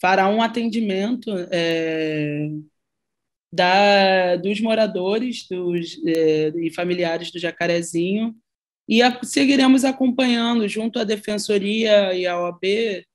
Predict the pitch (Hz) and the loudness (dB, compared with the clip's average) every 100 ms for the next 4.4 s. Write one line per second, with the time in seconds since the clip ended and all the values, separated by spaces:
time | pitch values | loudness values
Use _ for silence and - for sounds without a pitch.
0 | _ _ _ - 208 208 226 226 226 208 | _ _ _ -6 -4 0 2 2 2 0
1 | 233 220 226 226 226 208 240 226 220 220 | -2 -2 -2 -4 -4 -4 -2 -2 -2 -4
2 | 214 214 240 - 196 190 175 170 170 170 | -4 -4 -6 -2 0 0 0 -4 -4 -6
3 | 165 160 - 180 170 175 175 185 - 196 | -6 -8 -10 -8 -6 -6 -6 -6 -4 -2
4 | 190 185 175 | 0 0 -2